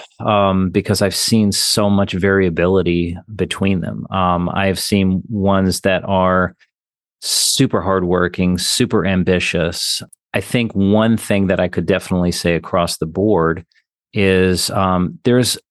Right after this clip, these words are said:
definitely an aspect of an entrepreneurial nature,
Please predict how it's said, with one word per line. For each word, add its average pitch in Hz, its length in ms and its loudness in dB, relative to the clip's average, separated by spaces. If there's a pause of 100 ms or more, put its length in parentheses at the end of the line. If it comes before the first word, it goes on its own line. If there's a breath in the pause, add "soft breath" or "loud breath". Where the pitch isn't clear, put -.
(320)
definitely 135 680 2
an 104 100 2
aspect 101 680 -2
of 90 580 2 (260)
an 101 120 2
entrepreneurial 90 920 0
nature, 87 600 0